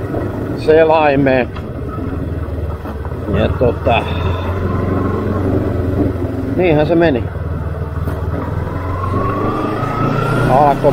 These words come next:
pelaamaan ja sain tehtyäkin. Nyt meni toki kaksikymmentäneljä tuntia, että... No maanantaina tein sen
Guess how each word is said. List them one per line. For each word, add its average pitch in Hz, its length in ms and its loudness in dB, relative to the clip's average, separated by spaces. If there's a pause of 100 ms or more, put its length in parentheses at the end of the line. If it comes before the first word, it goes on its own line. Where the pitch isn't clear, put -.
pelaamaan 131 800 4
ja 113 80 2 (100)
sain 123 200 0
tehtyäkin. 120 800 2 (880)
Nyt 196 160 4
meni 202 200 4
toki 196 260 2
kaksikymmentäneljä 196 880 2
tuntia, 120 640 2
että... 113 240 0 (1900)
No 127 60 2
maanantaina 156 760 4
tein 139 340 2
sen 123 240 0